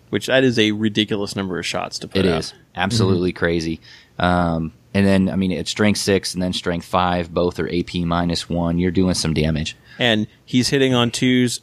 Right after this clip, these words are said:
Speaker 1: Again, he's a grand, grandmaster,
Speaker 2: Yeah.
Speaker 1: so you reroll. He, you know, he's Raven Wing. You reroll failed hit rolls for Raven Wing within
Speaker 2: Yep.
Speaker 1: six. So he's, it's, you know, hitting on twos with rerolls.
Speaker 2: Mm-hmm.
Speaker 1: Uh, he's ridiculously
Speaker 2: Yep.
Speaker 1: good.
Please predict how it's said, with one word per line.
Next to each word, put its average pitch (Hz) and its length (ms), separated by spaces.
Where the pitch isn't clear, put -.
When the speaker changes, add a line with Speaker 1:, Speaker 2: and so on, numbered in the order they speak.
Speaker 1:
Again, 123 200
he's 113 160
a 110 60
grand, 117 300
grandmaster, 120 540
Speaker 2:
Yeah. 123 40
Speaker 1:
so 120 120
you 104 120
reroll. 120 480
He, 143 160
you 131 120
know, 95 40
he's 139 200
Raven 127 340
Wing. 123 260
You 110 160
reroll 117 500
failed 113 280
hit 113 120
rolls 117 200
for 107 120
Raven 113 340
Wing 113 120
within 104 200
Speaker 2:
Yep. 80 80
Speaker 1:
six. - 140
So 113 140
he's, 135 300
it's, 131 320
you 127 140
know, 101 40
hitting 175 220
on 143 140
twos 139 280
with 113 140
rerolls. 120 800
Speaker 2:
Mm-hmm. 87 120
Speaker 1:
Uh, - 40
he's 123 300
ridiculously 98 680
Speaker 2:
Yep. 87 80
Speaker 1:
good. 104 200